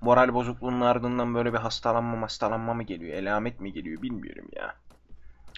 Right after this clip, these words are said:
Hemen şuradan karakterimizi de geliştirelim. En son ne veriyormuşuz karak-, karaktere? Galiba, e, çevikliği arttırıp Weapon Mastery'yi arttıracaktık.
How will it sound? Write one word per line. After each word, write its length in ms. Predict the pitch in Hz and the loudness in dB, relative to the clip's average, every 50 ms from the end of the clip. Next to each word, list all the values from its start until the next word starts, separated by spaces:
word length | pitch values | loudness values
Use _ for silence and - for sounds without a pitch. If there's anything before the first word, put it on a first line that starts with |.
| - | -6
Hemen 200 | - 120 127 123 | -4 0 0 0
şuradan 380 | 120 - - 123 107 120 123 120 | 0 0 -2 -2 2 2 2 4
karakterimizi 640 | 117 123 120 120 120 - 123 117 120 120 113 117 110 | 6 6 6 6 6 2 -2 0 0 0 -2 -2 -2
de 80 | 120 113 | -2 0
geliştirelim. 580 | 117 113 117 117 - - 120 117 127 147 135 | 0 0 -2 -2 -4 -4 -2 -2 0 0 2
En 120 | 110 120 120 | 2 2 2
son 220 | - 131 120 123 | 2 -2 -2 0
ne 120 | 123 123 | 0 -2
veriyormuşuz 460 | 123 120 120 117 117 117 - - 113 - | 0 0 0 -2 -2 -4 -6 -10 -10 -2
karak-, 480 | - 113 110 113 - - - - - | 0 0 0 0 -2 -6 -18 -20 -10
karaktere? 460 | - - 117 113 110 - - 135 151 | 2 4 4 4 4 2 0 0 2
Galiba, 460 | 175 151 139 139 143 147 151 156 156 - - - - - - - | 8 10 10 10 10 10 10 10 8 8 2 -12 -14 -14 -10 -2
e, 220 | - 123 123 123 | 0 2 2 2
çevikliği 480 | 120 - 131 131 143 147 - 156 170 165 | 2 2 4 4 4 4 4 8 10 12
arttırıp 340 | 160 156 156 - 170 175 156 | 12 12 10 4 0 0 2
Weapon 340 | 120 143 139 139 - 156 151 | 6 6 6 8 8 6 8
Mastery'yi 500 | 151 147 143 - - 151 143 151 156 147 | 6 4 4 4 0 0 2 6 10 10
arttıracaktık. 880 | 123 117 117 - - 110 110 110 107 98 - - - - - - - | 10 10 8 4 -6 -6 0 0 0 0 -2 -8 -14 -14 -14 -16 -16